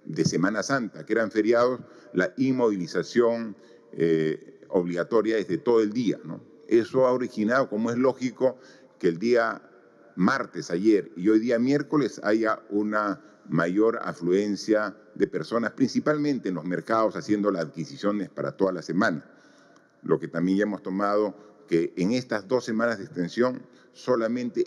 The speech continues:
el único día que será de inmovilización obligatoria serán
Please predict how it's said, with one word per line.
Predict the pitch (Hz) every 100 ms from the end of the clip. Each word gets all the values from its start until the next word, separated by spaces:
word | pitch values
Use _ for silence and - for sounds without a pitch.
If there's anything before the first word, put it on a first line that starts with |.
| 98
el | 104
único | 135 156 151 127 95 98
día | 110 107 - - _ - _ _ _ _
que | - 78
será | 82 95 107
de | 95 90 -
inmovilización | 135 135 123 107 90 78 82 - 113 95 69 - -
obligatoria | 123 123 113 95 117 117
serán | 92 87 104